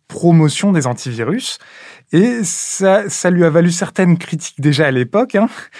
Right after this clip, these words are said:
euh, mais ça a participé au succès de son antivirus. Et il avait aussi une deuxième méthode qui a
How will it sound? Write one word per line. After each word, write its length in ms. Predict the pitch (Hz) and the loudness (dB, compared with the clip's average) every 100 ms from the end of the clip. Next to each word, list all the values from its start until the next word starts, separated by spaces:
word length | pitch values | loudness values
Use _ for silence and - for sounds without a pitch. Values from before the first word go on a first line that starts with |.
| - 240 190 | -16 -10 -6
euh, 260 | - 139 147 | 0 2 2
mais 160 | 147 170 | 4 2
ça 160 | 165 | 2
a 60 | 120 | -2
participé 560 | 127 120 - 147 139 214 | -4 -8 -8 -8 0 2
au 60 | |
succès 460 | 160 - 170 - 220 | 2 -4 -8 -4 -4
de 80 | 214 | -2
son 220 | 165 160 | 0 0
antivirus. 680 | 165 - 156 120 107 - - _ _ _ - | 0 -2 -2 -2 -6 -14 -18 _ _ _ -2
Et 80 | 170 | 0
il 80 | |
avait 160 | 208 214 | 2 2
aussi 180 | 214 220 | 0 0
une 140 | 147 | 0
deuxième 340 | 131 180 202 165 | 2 2 2 2
méthode 500 | 127 110 156 220 - - _ - | -2 -2 -2 -2 -8 -16 _ -12
qui 180 | - | -2
a 400 | 139 131 131 143 | 0 2 0 -2